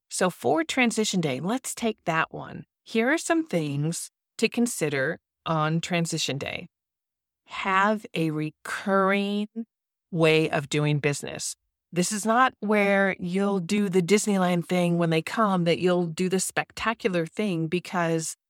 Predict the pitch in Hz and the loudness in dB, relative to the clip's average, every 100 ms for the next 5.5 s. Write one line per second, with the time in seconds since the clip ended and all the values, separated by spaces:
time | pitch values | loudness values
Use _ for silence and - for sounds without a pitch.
0 | - 208 208 185 160 170 165 170 - - | -6 -2 2 2 0 -2 0 -2 -2 -4
1 | 180 180 165 147 - - 165 165 160 165 | 0 0 0 -2 -2 -2 -2 -2 -2 0
2 | 160 165 175 180 160 151 151 175 160 - | 2 2 2 0 0 -2 -2 -2 -2 2
3 | 165 160 - - 165 170 180 185 - 160 | 2 0 -6 -8 2 4 4 0 -6 -2
4 | 151 151 151 147 139 160 147 127 - 131 | 0 2 2 0 0 0 0 -4 -4 -4
5 | - 117 123 - - | 0 -2 0 -4 -8